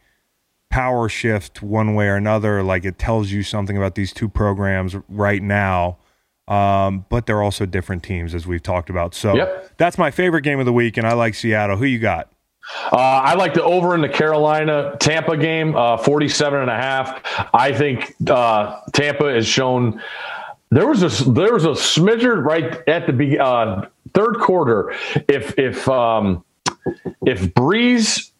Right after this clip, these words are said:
Speaker 2: uh, doesn't hit the tight end on that long pass, Tampa's getting the ball back and it ch-, with a chance to tie that game.
Speaker 1: Oh, yeah.
Speaker 2: That, that's how close that game was.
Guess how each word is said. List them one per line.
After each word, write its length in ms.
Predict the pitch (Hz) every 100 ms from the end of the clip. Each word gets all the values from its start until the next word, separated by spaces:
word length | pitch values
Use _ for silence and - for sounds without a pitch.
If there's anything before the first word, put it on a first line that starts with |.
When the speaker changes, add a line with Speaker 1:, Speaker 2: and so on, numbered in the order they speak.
| -
Speaker 2:
uh, 320 | 127 127 120 110
doesn't 300 | 156 156 156
hit 120 | 156
the 60 |
tight 320 | 139 147 143 143
end 140 | 135
on 120 | 131
that 180 | 131 127
long 340 | 117 139 139
pass, 560 | 98 139 127 98 - - - 135 -
Tampa's 400 | - 196 226 214
getting 180 | 170 165
the 60 | 123
ball 280 | 123 147
back 280 | 131 127 113
and 140 | 113 110
it 100 | 110
ch-, 120 | 131
with 180 | 131 120
a 20 |
chance 300 | - 139 123
to 80 | 113
tie 260 | 123 120
that 220 | 117 101
game. 300 | - 107 90 127
Speaker 1:
Oh, 60 |
yeah. 240 | 131 104 92
Speaker 2:
That, 360 | 165 220 110
that's 240 | 131 208 247
how 140 | 254
close 420 | - 185 185 -
that 220 | 151 139
game 240 | 110 127 110
was. 360 | 92 85 -